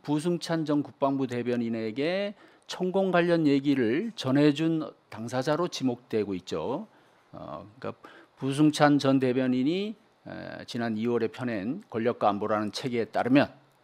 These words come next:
어, 거기에, 어, 남 전 총장이, 어, 어떤 그 지휘보호 계통을 통해서 올라온 보고, 천공 관련 보고, 어, 이 내용을 부승찬 전 대변인한테, 어, 기뜸해 준 걸로 돼 있어요.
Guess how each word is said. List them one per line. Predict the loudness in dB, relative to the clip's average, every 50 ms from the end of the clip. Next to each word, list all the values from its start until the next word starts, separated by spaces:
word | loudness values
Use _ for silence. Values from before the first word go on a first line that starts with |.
| _ _ _ _ _ _ _ _ -18
어, | -16 -14 -14 -12 -12 -14 -14 -16
거기에, | -14 -14 -12 -8 -6 -4 -4 -4 -6 -8 -12
어, | -12 -12 -10 -10 -8
남 | -6 -6 -4 -2 0 2 4
전 | 4 4 2 2
총장이, | -2 -2 -2 0 4 4 6 6 6 6 6 4 4 4 4 4 4 2 0 -2 -8 -20 _ _ _ _ _ -14
어, | -8 -6 -4 -2 -2
어떤 | -2 -4 -2 0 2 4 4 4
그 | 4 4 4 4 2 2 0 0 0 0 -2 -2 -2 -4 -4 -2
지휘보호 | 0 2 4 6 8 8 8 8 6 4 2 4 4 6 6 6 6
계통을 | 4 4 2 4 2 2 2
통해서 | 2 0 0 0 0 0 -2
올라온 | 0 2 4 4 4 4 2 0
보고, | 4 6 8 8 8 6 6 4 0
천공 | 0 2 6 6 8 8
관련 | 8 8 8 6 4 2
보고, | 2 4 8 8 8 8 6 -2 -20 _ _ _ _ _ _ _ _ _
어, | -14 -14 -12 -12 -12 -12 -10
이 | -6 -4 -2
내용을 | 0 2 2 4 4 2 2 2 0 -2 -4 -6 -8 _ _ _ _ _ _ _ _ _ _ _
부승찬 | -12 -10 -6 -4 -4 -4 -2 -2 -4 -4
전 | -4 -4 -6 -4
대변인한테, | -4 -4 -4 -4 -4 -2 -2 -4 -4 -4 -6 -6 -8 -8 -6 -4 -4 -4 -6 -8 -12 _ _ _ _ _ -12
어, | -10 -8 -8 -8 -8 -10 -10 -10
기뜸해 | -10 -10 -4 -2 -2 -2 -2
준 | -2 -2 -2 -2
걸로 | -4 -4 -8
돼 | -10 -12
있어요. | -14 -12 -10 -10 -10 -10 -10 -12 -16 -16